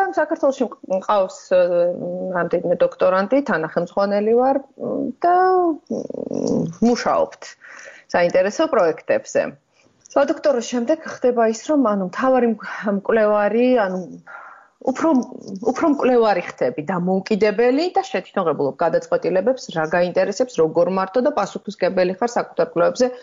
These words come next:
შენ თვითონ. და როდესაც დოქტორანტი ხარ, ა, პასუხისმგებელი შენ კვლევებზე, რა თქმა უნდა, თავად ხარ და მონაცემებს როგორ აგროვებ, მაგრამ მაინც მენტორზე ძალიან ბევრია დამოკიდებული და შეუ-, შეუძლია მართოს,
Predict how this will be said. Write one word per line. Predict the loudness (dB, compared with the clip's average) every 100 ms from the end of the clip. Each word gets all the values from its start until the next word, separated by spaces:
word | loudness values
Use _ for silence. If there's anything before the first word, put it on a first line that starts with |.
| -20 -8
შენ | -2 -2
თვითონ. | -2 -4 -2
და | 0
როდესაც | 0 0 -8 -2
დოქტორანტი | -2 0 0 2 2 0 -4
ხარ, | -4 -4 -4 -6 -20 -20 -8
ა, | -4
პასუხისმგებელი | -2 -2 -4 -4 -2 -2 0 0 -2
შენ | -4 -4
კვლევებზე, | 0 2 2 2 0
რა | 0
თქმა | 0 2
უნდა, | 2 0
თავად | 0 2 2 0
ხარ | -2 -6 -2
და | -4
მონაცემებს | -2 -2 0 -2 0
როგორ | -2 0 0
აგროვებ, | 0 0 0 -2
მაგრამ | -6 -2 -2 -4 -16 _
მაინც | -2 -2 0
მენტორზე | 0 0 0 2 2
ძალიან | 2 0 0 0
ბევრია | 2 2 2 -2
დამოკიდებული | -2 -4 -4 -4 -2 0 0 0
და | 0
შეუ-, | 0 0 0 -4
შეუძლია | 0 0 2 2
მართოს, | 2 0 -2 -4 -4